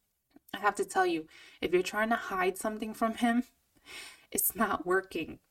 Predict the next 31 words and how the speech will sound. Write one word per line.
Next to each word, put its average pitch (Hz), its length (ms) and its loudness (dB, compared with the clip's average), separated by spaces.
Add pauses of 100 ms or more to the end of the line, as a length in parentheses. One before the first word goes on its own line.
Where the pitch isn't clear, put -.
(140)
He 208 220 0
already 208 280 0
knows. 180 560 -2 (280)
He - 140 -8
knows 196 240 0
everything. 180 440 -2 (440)
And 180 240 -6
since 214 320 0
he 247 140 2
already 233 260 0
knows, 208 480 0 (460)
he's 277 280 6
waiting 220 360 4
for - 160 -2
you 220 160 2
to 233 80 -2
tell 220 340 0
him. 185 380 -6 (800)
If - 160 -4
you're 202 200 4
angry, 214 600 0 (420)
confused, 185 800 -2 (500)
doubting, 208 640 2 (400)
you've 220 340 -4
sinned, 254 640 4 (580)
tell - 320 -2
him 190 460 -2
and 180 180 -8
tell 202 340 2
him 196 260 -8
quickly. 220 800 -2